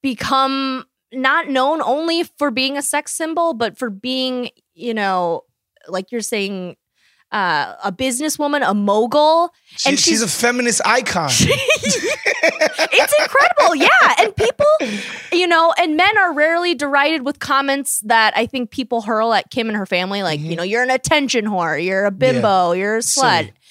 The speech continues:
Speaker 1: Yeah. And the undertone is usually misogyny. And, like, the only thing she has to offer is sex or her body. And I think for a while that was kind of the narrative, but she has done an amazing job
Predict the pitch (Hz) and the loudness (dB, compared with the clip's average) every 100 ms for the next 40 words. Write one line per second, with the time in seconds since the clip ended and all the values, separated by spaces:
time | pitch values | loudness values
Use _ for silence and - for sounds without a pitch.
0 | - - 185 214 226 143 277 277 - 220 | -20 -10 0 2 4 2 0 -2 -6 -6
1 | 311 - 320 349 302 320 302 302 233 240 | -2 0 0 -2 -2 -2 -2 -2 -2 -2
2 | 214 240 226 262 262 254 233 - 160 185 | -4 -6 -4 -2 -2 -2 -6 -2 0 0
3 | 247 294 339 311 233 180 196 269 330 359 | -4 -10 -8 -6 -2 -2 -2 -2 0 0
4 | 339 320 330 311 330 269 294 269 202 - | -4 -2 0 0 2 2 2 2 0 0
5 | 226 214 - - - - 302 202 - 233 | -2 -4 -10 -20 -8 0 2 2 0 -2
6 | 226 285 294 262 247 175 175 226 240 311 | 0 0 4 4 2 0 0 0 -2 -6
7 | - 294 262 220 226 269 311 320 - _ | -2 -2 0 2 2 2 2 0 -4 _
8 | _ 240 214 262 - 247 262 240 208 190 | _ 0 0 0 -2 -2 0 -2 0 0
9 | 233 294 269 240 - 330 359 330 349 320 | 2 0 0 -4 -2 -2 -2 -2 -2 -2
10 | 247 233 294 302 269 233 226 165 - | -4 -4 -4 -4 -4 -2 -2 -2 -4